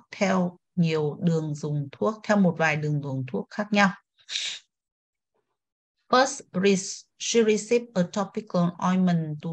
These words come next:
treat rash. Đầu tiên là cô được nhận thuốc bôi,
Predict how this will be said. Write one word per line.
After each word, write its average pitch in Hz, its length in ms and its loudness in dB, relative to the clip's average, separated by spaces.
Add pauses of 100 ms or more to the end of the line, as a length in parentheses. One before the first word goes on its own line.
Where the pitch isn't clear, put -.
treat 233 220 -2 (240)
rash. - 480 -2 (380)
Đầu 180 160 2
tiên 214 140 6
là 185 160 2
cô 190 180 0
được 202 180 -4
nhận 180 180 0 (100)
thuốc 226 160 -6
bôi, 196 320 -4